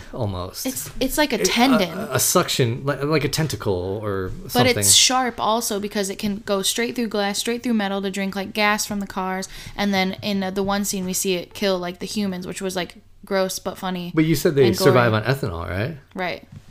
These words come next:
Speaker 1: And so, you know, they're trying to leave because they, they, they feel that
Speaker 2: There was one part where the poof, like, hovers, and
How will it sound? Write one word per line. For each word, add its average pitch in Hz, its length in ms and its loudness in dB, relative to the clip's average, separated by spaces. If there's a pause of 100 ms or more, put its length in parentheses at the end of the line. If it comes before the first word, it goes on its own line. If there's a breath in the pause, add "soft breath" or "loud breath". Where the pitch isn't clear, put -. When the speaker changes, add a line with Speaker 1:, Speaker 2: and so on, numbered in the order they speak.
Speaker 1:
And 110 400 2 (300 loud breath)
so, 113 460 6 (260 loud breath)
you 170 140 6
know, 113 120 6
they're 113 140 6
trying 120 300 2
to 117 60 2
leave 113 520 4
because 104 640 2 (200)
they, 107 240 0
they, 101 320 0
they 107 180 4
feel 104 460 4
that 98 160 0
Speaker 2:
There 233 120 2
was 254 140 2
one 220 200 2
part 240 200 -2
where 247 100 0
the 208 80 -4
poof, 220 340 -4
like, 196 120 -4
hovers, 214 560 -4
and 190 160 -4